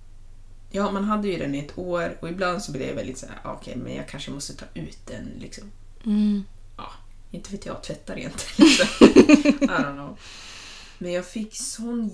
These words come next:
Speaker 1: jädra mens då, när jag tog
Speaker 2: Oj.
Speaker 1: ut den. Det var som att, liksom, all mensvärk och hemska grejer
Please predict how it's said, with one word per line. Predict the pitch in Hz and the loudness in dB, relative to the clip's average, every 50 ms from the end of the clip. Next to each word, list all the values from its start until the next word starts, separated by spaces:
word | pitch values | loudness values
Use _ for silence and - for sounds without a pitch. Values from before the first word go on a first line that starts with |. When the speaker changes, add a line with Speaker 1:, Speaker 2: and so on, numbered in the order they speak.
| 175 185 190 | -8 -10 -6
Speaker 1:
jädra | 214 262 254 240 208 196 196 226 240 233 220 | -4 -4 -4 -4 -4 -6 -6 -8 -8 -8 -8
mens | 220 233 240 196 151 131 - - | -8 -8 -8 -8 -8 -10 -10 -10
då, | - - - - 160 - - - - - - | -12 -12 -12 -12 -14 -16 -20 -20 -20 -18 -16
när | - 170 165 160 | -12 -10 -8 -6
jag | 156 | -4
tog | 196 185 | -4 -2
Speaker 2:
Oj. | 180 175 165 160 | -2 -2 -4 -4
Speaker 1:
ut | 160 160 | -6 -8
den. | 160 160 170 165 165 - - - - - - - | -8 -8 -8 -10 -12 -16 -18 -20 -20 -20 -20 -10
Det | - 180 | -8 -6
var | 190 196 202 190 | -2 0 0 0
som | 208 196 180 170 | 0 -4 -6 -8
att, | 165 165 - | -8 -8 -10
liksom, | 160 160 - - 156 151 151 - - - - - - - | -10 -8 -6 -6 -6 -6 -8 -10 -12 -14 -18 -20 -14 -8
all | - 202 208 208 208 208 208 208 196 - - - - - | -4 -2 0 0 0 0 0 -2 -4 -6 -10 -16 -18 -14
mensvärk | - 202 170 170 175 180 180 175 180 180 180 185 - - - - - - - - 170 170 190 208 220 220 220 214 214 214 214 - - - - - - - | -12 -10 -8 -6 -4 -4 -2 -2 -4 -4 -6 -6 -6 -6 -6 -4 -6 -6 -6 -10 -8 -2 0 0 0 2 0 0 -2 -4 -6 -12 -16 -16 -18 -18 -12 -8
och | - 180 165 - - - - - - - - - - - - - - - - - - - - - - - - - - | -6 -6 -4 -6 -8 -10 -14 -18 -18 -18 -18 -18 -18 -18 -18 -18 -18 -18 -18 -18 -18 -18 -18 -18 -18 -18 -18 -16 -16
hemska | - - - - 220 196 180 175 - - 185 | -16 -14 -8 -4 -4 -2 -2 -2 -4 -4 -6
grejer | 180 180 180 175 170 165 165 165 165 180 208 208 | -6 -4 -4 -4 -2 -2 -2 -2 -2 -2 -4 -6